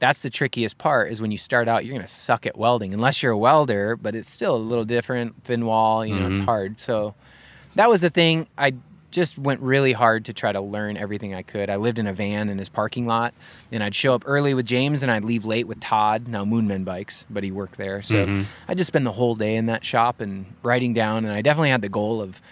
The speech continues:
Speaker 1: at least doing it on my own. I wanted to, like, get my own tools and make one of my own. So
Speaker 2: Oh, wow. Just even if it was just for yourself.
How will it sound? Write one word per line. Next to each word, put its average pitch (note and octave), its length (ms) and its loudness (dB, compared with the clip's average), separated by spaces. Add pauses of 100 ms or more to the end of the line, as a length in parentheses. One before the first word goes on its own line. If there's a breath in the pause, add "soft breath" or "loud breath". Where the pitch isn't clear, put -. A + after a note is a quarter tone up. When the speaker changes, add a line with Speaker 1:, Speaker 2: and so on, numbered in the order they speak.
(140 loud breath)
Speaker 1:
at A#2 160 -8
least E3 280 2
doing C3+ 240 4
it G#2+ 120 -2
on A2 100 -6
my F#2+ 140 -6
own. A2+ 240 -14 (100)
I A#2+ 80 0
wanted B2 280 2
to, A#2 80 -4
like, G2 220 -4 (300 soft breath)
get G#3 140 0
my F#3 140 8
own D#3 140 4
tools B2+ 520 -2
and A2 160 -2
make A2+ 180 -2
one G#2 100 -2
of G2+ 60 -6
my F#2 160 -8
own. F#2 220 -12 (280)
So B2 360 2 (100)
Speaker 2:
Oh, G#2+ 240 2
wow. G2 220 2
Just F#2 240 -4
even G2 320 -2
if F#2+ 240 -2
it F#2 80 0
was E2+ 120 -4
just F2+ 200 -4
for F#2 100 0
yourself. F2 600 -2